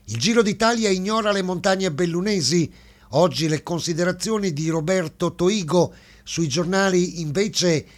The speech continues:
le giustificazioni di chi quest'oggi è al potere e che incassa una pesante sconfitta, oltre alle critiche di un'intera provincia. Regionali, Zaia all'attacco sul Corriere delle Alpi.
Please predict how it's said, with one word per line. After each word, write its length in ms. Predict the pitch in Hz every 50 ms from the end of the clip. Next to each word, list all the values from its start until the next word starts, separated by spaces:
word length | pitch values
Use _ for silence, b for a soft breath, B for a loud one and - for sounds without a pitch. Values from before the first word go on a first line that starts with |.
| B B B
le 320 | 110 127 160 160 160 143
giustificazioni 1300 | 117 127 185 180 147 - 170 - - 160 - - 175 - - - 190 208 226 233 220 214 190 160 - B B B B B B
di 200 | 113 123 139 -
chi 140 | - 170 147
quest'oggi 880 | - 175 165 - - 175 175 190 196 160 131 127 175 180 180 - - -
è 220 | - 180 180 180
al 260 | 175 165 156 156 147 -
potere 580 | - 226 - - 156 123 110 107 107 113 110 B B B B B B B
e 200 | - 170 147 -
che 100 | - 185
incassa 640 | 190 202 - - - 151 123 110 - - - 127
una 240 | 127 131 139 139 131
pesante 720 | - - - 156 143 123 196 202 220 220 208 - - 196
sconfitta, 840 | - - - - 208 196 - - 151 139 - - _ 170 165 170 b b b b b b b b
oltre 420 | 147 156 160 143 - - 143 143
alle 260 | 139 135 135 160 143
critiche 640 | - - 196 196 160 - - - - - 117 107 b b b b b
di 140 | b 123 180
un'intera 600 | 185 175 165 151 143 - - 185 185 175 165 -
provincia. 640 | - - 175 170 160 208 190 156 92 - - - - _ _ _ _ _ _ _ _ _ _ _ _ _ _ _ _ _ _ b b b b b b b b b b b b b
Regionali, 840 | b 113 135 190 240 202 - 233 233 214 208 202 202 196 202 190 139
Zaia 460 | 101 101 190 196 202 208 208 202 185
all'attacco 640 | 180 180 175 175 - - 160 151 147 - - 156 160
sul 200 | 147 - 160 151
Corriere 420 | - - 156 151 147 151 143 131 120
delle 200 | 117 120 110 104
Alpi. 480 | 104 107 110 113 - - 139 143 -